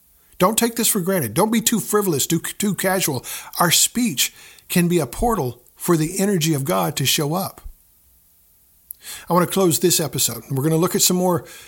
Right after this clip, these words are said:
uh, ways to access the grace in the next episode, but I want to close this episode with this passage from the prophet Malachi that kind of shows what's going on in heaven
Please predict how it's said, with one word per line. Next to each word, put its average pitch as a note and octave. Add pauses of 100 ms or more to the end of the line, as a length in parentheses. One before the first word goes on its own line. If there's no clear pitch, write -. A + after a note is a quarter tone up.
(200)
uh, C#3+ (540)
ways F3
to D#3
access E3+
the -
grace D3+
in C#3+
the C#3
next -
episode, B2+
but C#3
I D3
want F3+
to F3+
close F#3
this G3
episode A#2 (960)
with E3
this D#3
passage -
from D3+
the C3
prophet D#3
Malachi D3 (240)
that D3
kind E3
of C3+
shows F#3+ (340)
what's G#3
going A#3
on G3
in D3
heaven B2+